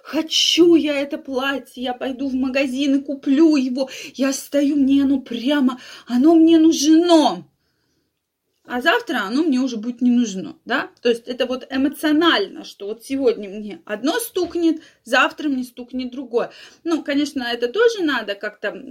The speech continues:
контролировать, но, тем не менее, это такое вот женское мышление, немножко утрировано, да, но про это рассказываю. У мужчины же мышление больше логическое, то есть мужчина продумывает все наперед,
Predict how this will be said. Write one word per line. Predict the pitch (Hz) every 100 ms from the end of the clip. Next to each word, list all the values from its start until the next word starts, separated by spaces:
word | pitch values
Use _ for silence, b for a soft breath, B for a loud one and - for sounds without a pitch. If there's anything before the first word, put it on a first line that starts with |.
| -
контролировать, | 269 262 285 339 320 226 190 180 -
но, | 294
тем | - 392
не | 359
менее, | 320 330 302
это | 269
такое | 285 294 277
вот | 269
женское | 240 311 269 - 214
мышление, | 202 208 - 415 427 254
немножко | 247 262 277 254
утрировано, | 254 339 370 453 339 277 220
да, | 220 277 311 B B B
но | 254 302
про | 311
это | 277 285
рассказываю. | 277 269 - 226 190 185 B 294 269
У |
мужчины | 269 302 - 427 508 480
же | 269
мышление | 269 254 311 349 370
больше | 269 226 302 - - 285
логическое, | 262 285 - 214 254 294 277 - 202 - - 170 - - B B 285
то | -
есть | 254 -
мужчина | 262 262 269 - 330 440 370
продумывает | 269 277 285 262 196 247 269 285 294 294 311 302 254
все | - - - 269 247 254
наперед, | 262 254 254 254 233 190 160 -